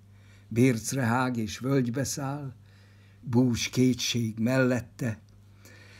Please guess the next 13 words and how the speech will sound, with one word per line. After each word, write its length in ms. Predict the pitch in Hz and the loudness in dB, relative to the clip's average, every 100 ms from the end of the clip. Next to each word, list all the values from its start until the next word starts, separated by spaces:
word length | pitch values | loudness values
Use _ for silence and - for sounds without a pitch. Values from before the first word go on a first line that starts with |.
| - - - | -20 -14 2
véröző 640 | 139 156 151 123 131 131 | 6 6 4 2 2 6
lábainál, 1000 | 143 151 131 131 117 113 113 107 95 90 - - - - - | 6 6 4 4 4 2 2 0 -2 -6 -14 -20 -20 -20 -18
sláng 540 | - 139 110 98 87 - | -6 0 2 2 -2 -6
tenger 500 | 104 92 90 87 85 | -4 -2 -2 -4 -6
fölette. 800 | - 95 90 87 - - 98 - - - - - - - - - - - - - - - - - - - - - - | -8 -6 -6 -8 -14 -12 -12 -12 -20 -20 -20 -20 -20 -20 -20 -20 -20 -20 -20 -20 -20 -20 -20 -20 -20 -20 -20 -20 -4
Vár 380 | 139 135 113 | 0 0 -2
állott, 800 | 104 104 101 98 95 - - - - - - - - - - - - - | -4 -6 -6 -8 -10 -16 -20 -20 -20 -20 -20 -20 -20 -20 -20 -20 -20 -6
most 340 | 131 127 - | -2 -2 -2
kőhalom, 720 | - 143 123 101 87 85 73 69 - - - - - - - - | 2 4 4 2 -2 -4 -6 -12 -20 -20 -20 -20 -20 -20 -20 -8
kedv 380 | - 151 147 113 - | 0 0 0 -4 -8
s 180 | 95 - | -10 -6
öröm 360 | - 190 156 139 | 0 2 4 4
röpkedtek, 880 | 127 143 - 151 120 - 123 110 | 2 0 0 0 0 -2 -4 -4